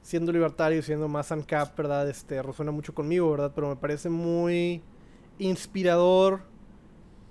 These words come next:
varias cosas que él hace, o sea, por ejemplo, una de ellas es de que literalmente le canta al pueblo,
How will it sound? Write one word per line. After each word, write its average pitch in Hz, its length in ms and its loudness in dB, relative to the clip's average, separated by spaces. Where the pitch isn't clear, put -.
varias 170 360 2
cosas 175 320 2
que 175 120 0
él 160 100 2
hace, 165 240 2
o - 20 -6
sea, 139 120 -10
por 151 180 -4
ejemplo, 160 420 -2
una 180 260 2
de 180 140 4
ellas 175 260 2
es 156 80 -8
de 170 120 -4
que 160 260 -4
literalmente 170 560 0
le 156 140 0
canta 170 420 2
al 175 140 4
pueblo, 156 480 2